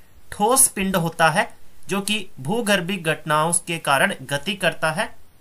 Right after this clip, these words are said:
प्लेट शब्द का सबसे पहले प्रयोग टूजो विल्सन ने किया था, यानी टूजो विल्सन वे व्यक्ति थे जिन्होंने प्लेट शब्द का सबसे पहले प्रयोग किया था, जबकि प्लेट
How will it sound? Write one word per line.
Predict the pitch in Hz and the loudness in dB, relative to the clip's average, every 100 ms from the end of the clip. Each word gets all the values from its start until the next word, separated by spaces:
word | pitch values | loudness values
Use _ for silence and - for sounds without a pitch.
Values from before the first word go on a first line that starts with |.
| - - - - - - - - | -20 -20 -20 -20 -20 -20 -20 -4
प्लेट | 190 208 254 | 0 2 2
शब्द | - 226 190 226 | 2 2 0 -4
का | 233 226 | 2 4
सबसे | 220 - 180 - - 214 | 4 2 2 2 2 0
पहले | 208 - - 143 160 190 | -6 -8 -4 -4 -2 -4
प्रयोग | 240 175 156 175 151 - - - - | -2 -4 -2 -2 -2 -6 -14 -14 -2
टूजो | 185 175 208 - 123 | -2 0 -2 -4 -4
विल्सन | 165 185 190 170 | 0 2 2 2
ने | 160 143 | 0 -4
किया | - 120 | -4 -6
था, | - - - - - - - - - - - - | -6 -16 -20 -20 -16 -14 -14 -16 -20 -20 -14 2
यानी | 165 170 170 - - - | 4 4 0 -10 -16 -4
टूजो | 196 196 254 | -2 2 2
विल्सन | 233 226 - 240 220 | 2 2 4 2 0
वे | 147 185 196 | -2 0 0
व्यक्ति | 190 - 196 | -4 -4 -6
थे | 185 202 | -2 -4
जिन्होंने | 185 165 160 170 147 - - - - - | -2 -2 -2 0 -2 -4 -14 -16 -20 -4
प्लेट | 185 208 240 | 2 2 4
शब्द | - 175 151 175 | 4 4 0 -4
का | 180 180 180 | 0 2 4
सबसे | - 165 - - 185 | 4 4 2 2 2
पहले | 185 - 160 143 170 196 | -4 -4 -4 -2 -2 -2
प्रयोग | 175 151 160 160 | -4 -4 -6 -4
किया | 147 143 | -4 -2
था, | 202 247 - - - - - - | -2 -6 -8 -18 -18 -16 -8 0
जबकि | 202 208 214 - - - - - 180 | 0 0 -4 -6 -14 -16 -18 -8 2
प्लेट | 196 240 | 4 4